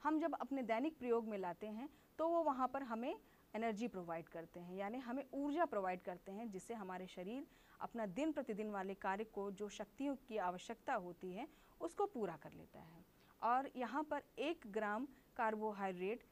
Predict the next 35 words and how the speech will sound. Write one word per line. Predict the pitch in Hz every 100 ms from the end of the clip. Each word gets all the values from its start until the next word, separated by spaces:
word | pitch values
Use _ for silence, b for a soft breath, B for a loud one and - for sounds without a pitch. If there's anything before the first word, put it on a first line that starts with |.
| - -
चार | 311 330
किलो | 339 254 214
calorie | 214 190 196 -
energy | 190 185 170 285
हमारे | 359 208 185 180
शरीर | - 180 180 170
को | 381 494
प्रदान | - 190 160 160
करता | 156 143 160
है। | 151 - - - - - - - - - - - - -
इसके | 233 302
बाद | 247 269 311 B B -
आते | 294 311 359
हैं | 359 359
हम | 392 - -
वसा | 185 180 165
पर। | - 170 - B B B -
वसा | 190 247 247 311 311 294 -
दो | 196 180 294 339 311
हमारे | - 247 240 240 254
जो | 240
मुख्य | 240 285 262
पोषक | 285 - 226 226
तत्वों | 208 - 226
के | 226 220
साथ | 214 247 B B -
वसा | 262 302 359 359 359 B 208
भी | 202 294
अत्यंत | 233 - 285 277 -
आवश्यक | 233 247 - 294 320
है। | 381 - -
वसा | 247 226
के | -
माध्यम | 202 180 180 247
से | 262 285